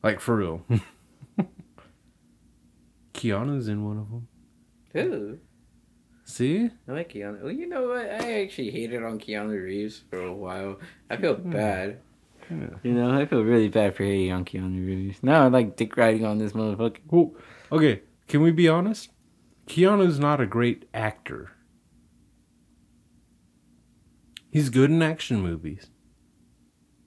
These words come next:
Speaker 1: Yes. But anytime he has to put on any kind of accent that isn't his natural accent,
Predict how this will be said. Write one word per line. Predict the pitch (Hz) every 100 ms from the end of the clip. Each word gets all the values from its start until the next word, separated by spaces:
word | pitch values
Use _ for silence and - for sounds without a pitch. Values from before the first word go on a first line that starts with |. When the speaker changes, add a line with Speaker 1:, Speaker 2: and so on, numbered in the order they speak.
| _ _ _ _ _ -
Speaker 1:
Yes. | 120 - - - _ _ _ _ _ _ _ _ _
But | 117 - - - _ _ _ _ _ _ _ _ _ _ _ -
anytime | 180 190 151 151 139
he | 131
has | 135 -
to | -
put | - 127
on | 117 104 101
any | 117 123 120
kind | 120 117
of | 98
accent | - 107 113 - 120 113
that | 104 95
isn't | 110 104 107 87 -
his | - 104 107 98
natural | 95 104 - 98 95
accent, | 90 98 - 101 107